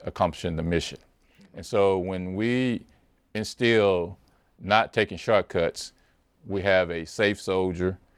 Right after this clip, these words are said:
we have a well-trained soldier, we have an experienced soldier,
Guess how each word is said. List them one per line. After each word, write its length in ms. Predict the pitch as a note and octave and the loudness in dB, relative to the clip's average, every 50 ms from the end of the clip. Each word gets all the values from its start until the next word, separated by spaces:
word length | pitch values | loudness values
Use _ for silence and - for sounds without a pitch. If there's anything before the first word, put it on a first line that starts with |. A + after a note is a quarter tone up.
| _ _ _ _ | _ _ _ _
we 160 | - - F#2+ F2 | -6 -4 -2 0
have 220 | G2+ F#2+ F2+ E2 | 2 2 2 2
a 160 | E2+ E2 E2 | -2 -4 -4
well-trained 720 | D#2+ D#2+ F#2+ G2+ G#2 G2+ F#2 - - A2 G#2 G2 G2 F#2+ - | -4 -2 2 4 4 4 2 0 0 0 0 0 0 -2 -4
soldier, 580 | - F#2 E2+ E2+ E2+ E2+ D#2 F2 E2+ F2 F#2 G#2 - | -4 -2 0 0 0 0 -2 -2 -4 -4 -6 -10 -10
we 140 | - F2 E2+ | -6 -2 -2
have 140 | E2+ E2 | -2 -2
an 80 | E2+ E2+ | -2 -6
experienced 560 | D#2+ - - _ - G#2+ G#2 G2 F#2+ F2+ - - | -10 -12 -14 _ -4 -2 -2 -2 -2 -4 -4 -4
soldier, 400 | F2+ E2 D#2 D#2 D#2 D#2 D#2+ | -2 -2 0 -2 -2 -4 -4